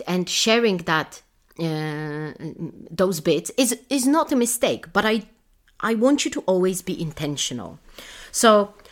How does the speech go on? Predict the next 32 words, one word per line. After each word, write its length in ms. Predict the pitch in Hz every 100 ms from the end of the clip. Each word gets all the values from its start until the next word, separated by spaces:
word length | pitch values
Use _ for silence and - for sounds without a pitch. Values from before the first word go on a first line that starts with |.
| _
how 380 | - 370 480 494
do 160 | 359
we 180 | 330 311 -
actually, 800 | 226 - 262 233 233 226 - _ _
when 200 | 190 220
you 100 | 220
know 240 | 208 208 202
all 220 | 180 175
of 120 | 151
that 200 | 143 131
now, 360 | 143 131 160 202 -
how 260 | - 311 392
do 80 | 381
you 120 | 359
actually, 680 | 214 226 - 233 220 214 202 _ _ _
how 200 | - 277
should 320 | 269 - 269 240
you 100 | 202
understand 640 | 185 170 - 165 151 147
marketing? 560 | 151 143 - - 135 - - -
Marketing 540 | - 330 403 466 466 392
is 160 | 262 214
a 60 | 196
journey. 640 | 147 156 139 127 110 127 _ _ -
Marketing 460 | 196 220 277 269
is 240 | 254 208 180
a 60 |
journey 640 | 160 170 180 214 269 381 415 - - -
that 180 | 196
your 120 | 208 180
client, 1040 | - 226 220 233 156 117 254 370 - - - - - - _
uh, 280 | 202 185